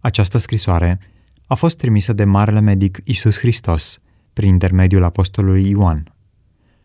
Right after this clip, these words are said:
Cele șapte biserici se află în stări spirituale diferite. Suntem interesați de aceste șapte biserici din două motive. Primul motiv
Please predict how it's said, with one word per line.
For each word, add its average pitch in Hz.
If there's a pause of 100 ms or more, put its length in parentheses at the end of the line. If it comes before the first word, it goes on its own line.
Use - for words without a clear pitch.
(100)
Cele 98
șapte 131
biserici 104 (360)
se -
află 143
în 120
stări 90
spirituale 95
diferite. 95 (840)
Suntem 151
interesați 143
de 92
aceste 95
șapte 95
biserici 92
din 101
două 101
motive. 107 (640)
Primul 95
motiv 95